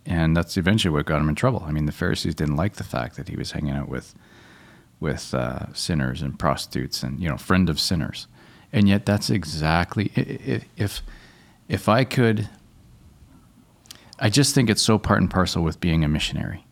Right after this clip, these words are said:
Like, having a missionary heart is not about proclaiming a message, although it is. Like, we've got a gospel, we've got life-giving words that will bring, you know, conversion and, and faith. But the start of it is just to have a heart for people and to make room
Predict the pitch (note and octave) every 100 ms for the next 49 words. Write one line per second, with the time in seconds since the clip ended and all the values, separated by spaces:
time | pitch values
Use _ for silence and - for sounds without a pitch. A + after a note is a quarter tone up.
0 | - - G#2+ G#2 G#2+ F#2+ G2 - A2 G#2+
1 | F2 D#2 C#2 - - _ _ - - -
2 | - - F#2+ F2 F#2 G2+ G2+ - - -
3 | G2 F#2 F2+ E2 - _ _ - E2 E2
4 | - - E2+ F#2+ D#2+ E2 E2+ E2 F2 A2+
5 | - C2+ - D#2+ F2 F2+ F2 D#2 - -
6 | F2 D#2 - D#2 - F2 E2 - G#2+ F2+
7 | F2 D#2+ D#2+ E2 - - E2+ D2+ D#2 D2+
8 | D#2+ F#2 - - F2+ D2+ D#2 E2+ D#2 D#2+
9 | D#2+ E2+ D2+ D#2+ - E2 - F#2+ F#2 -
10 | - - - - - - - G2+ - -
11 | F#2 G#2 A#2 E2+ D2+ D2+ - - F#2 -
12 | - G#2 - D#2+ E2 - F2 - E2 E2
13 | - - F2 - E2 F2 F#2+ - G2+ F2
14 | D#2+ D#2 E2 E2+ E2+ E2+